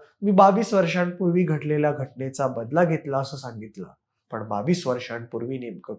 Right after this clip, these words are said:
काय घडलं होतं, ते आपण जाणून घेऊ. तर राजस्थानमधील जैसलमेरच्या अजसर गावात राहणारं हरिसिंग भाटी यांचं कुटुंब. हरिसिंग भाटी हे गोपाल सिंगचे वडील. गोष्ट आहे दोन हजार दोन सालची.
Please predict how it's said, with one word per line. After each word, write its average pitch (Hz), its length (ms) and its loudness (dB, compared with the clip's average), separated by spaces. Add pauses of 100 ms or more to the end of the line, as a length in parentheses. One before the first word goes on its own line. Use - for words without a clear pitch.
काय 170 200 4
घडलं 170 280 4
होतं, 147 320 -2 (360)
ते 190 60 8
आपण 147 400 4
जाणून 135 300 -2
घेऊ. 113 240 -12 (480)
तर 254 60 12
राजस्थानमधील 180 1000 8
जैसलमेरच्या 139 840 -2
अजसर 127 460 -4
गावात 120 420 -2
राहणारं 120 400 -8
हरिसिंग 175 560 -2
भाटी 123 260 -6
यांचं 120 280 -10
कुटुंब. 117 420 -12 (540)
हरिसिंग 208 400 4
भाटी 151 300 0
हे 143 160 -2
गोपाल 139 360 -6
सिंगचे 120 400 -8
वडील. 123 460 -8 (340)
गोष्ट 139 340 -2
आहे 156 100 2
दोन 143 200 -2
हजार 131 240 -2
दोन 135 240 -2
सालची. - 560 -12